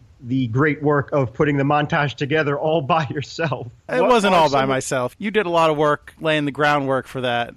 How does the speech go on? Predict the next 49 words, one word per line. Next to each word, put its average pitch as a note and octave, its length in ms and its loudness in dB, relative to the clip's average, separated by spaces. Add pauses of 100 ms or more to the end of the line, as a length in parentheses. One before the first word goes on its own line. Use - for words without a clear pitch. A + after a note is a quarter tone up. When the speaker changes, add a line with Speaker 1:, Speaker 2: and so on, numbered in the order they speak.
Speaker 2:
and C3 340 -4
I D3 120 -2
appreciate B2 580 -4
that. F#2+ 240 -12 (240)
Speaker 1:
Thank F#3+ 240 0
you E3+ 80 0
very D#3+ 160 2
much. C#3+ 240 -2
You're C#3 200 -4
very C#3+ 320 0
kind. B2 500 -2
But C3 240 -4
again, C#3+ 360 0
you C#3 80 -2
did C3+ 200 -2
all C3+ 100 2
the C3 200 0
editing B2 360 0
and, A#2+ 240 -4
and A#2 160 -4
whatnot. A2+ 380 -2
So D3 260 2
again, D#3+ 340 2
uh, D#3+ 180 0 (100)
apologies G3 720 -2
for F3 440 0 (100)
patting F3 280 0
ourselves D#3 320 -2
on D3+ 60 -2
the C#3+ 80 -4
back C#3+ 200 0
a - 20 -4
little C3 140 -6
bit B2+ 120 -8
too C3+ 100 -6
much, B2+ 240 -6
but C#3 200 -4
what F3+ 260 -2
are F3+ 140 2
your D3+ 480 0 (200)
favorite, D#3+ 260 0
or E3 120 0
at D#3+ 80 2
least D3+ 160 -4
some F3 160 2
of C#3 120 -2
your C#3 160 0
favorite C#3 380 0
moments C3+ 520 -2